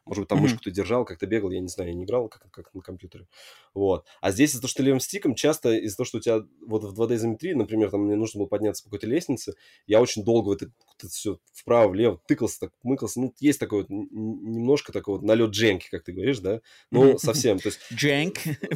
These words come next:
Speaker 1: Да, но, но
Speaker 2: Эс Эм
Speaker 1: только
Speaker 2: дженк
Speaker 1: с-, да,
Speaker 2: снова.
Speaker 1: да, но только с-,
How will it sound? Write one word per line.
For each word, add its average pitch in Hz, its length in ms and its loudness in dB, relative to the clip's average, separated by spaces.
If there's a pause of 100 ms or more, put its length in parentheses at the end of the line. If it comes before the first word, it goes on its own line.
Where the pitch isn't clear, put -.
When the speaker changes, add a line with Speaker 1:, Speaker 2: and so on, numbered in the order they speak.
(260)
Speaker 1:
Да, 117 320 6
но, 127 200 8
но - 20 0
Speaker 2:
Эс 131 60 6
Эм 139 120 10
Speaker 1:
только 131 200 4
Speaker 2:
дженк 123 140 0
Speaker 1:
с-, - 20 -2
да, 107 320 4
Speaker 2:
снова. - 20 -6
Speaker 1:
да, 110 420 2
но 113 120 2
только 135 280 2
с-, - 200 -8